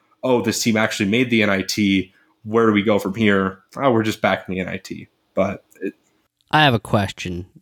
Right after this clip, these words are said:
Speaker 2: Uh, you mentioned bigs and screens. And, uh, <laughs> something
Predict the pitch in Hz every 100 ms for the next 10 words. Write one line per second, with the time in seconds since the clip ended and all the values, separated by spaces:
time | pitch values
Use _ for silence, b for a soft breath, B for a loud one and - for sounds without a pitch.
0 | _ - 110 101 95 120 131 131 120 127
1 | 113 104 107 98 98 - 101 101 - -
2 | 101 92 85 - - B B B B B
3 | B 120 110 107 104 107 101 - 160 156
4 | - 226 220 - 147